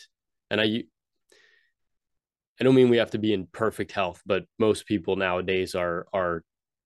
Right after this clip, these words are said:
trending in the wrong direction significantly. And it, and to the point that it, it becomes a, a burden on, you know, ourselves and others.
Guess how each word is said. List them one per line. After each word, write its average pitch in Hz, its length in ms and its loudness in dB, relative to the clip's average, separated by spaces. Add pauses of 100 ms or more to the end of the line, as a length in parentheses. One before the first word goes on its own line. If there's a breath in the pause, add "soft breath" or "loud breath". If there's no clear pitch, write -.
trending 107 560 2
in 98 140 -2
the 90 80 -4
wrong 92 340 -2
direction 92 480 -6
significantly. 90 920 -6
And 90 200 -4
it, 87 120 -10 (120)
and 98 180 -4
to 107 120 -4
the 95 100 -2
point 107 320 0
that 101 160 0
it, 90 120 -6 (140)
it 101 160 -2
becomes 95 480 -4
a, 90 160 -2 (260)
a 101 60 -14
burden 139 400 2
on, 87 380 -4 (260)
you 104 80 0
know, 90 140 -2
ourselves 90 480 -4
and 92 100 -10
others. 90 460 -8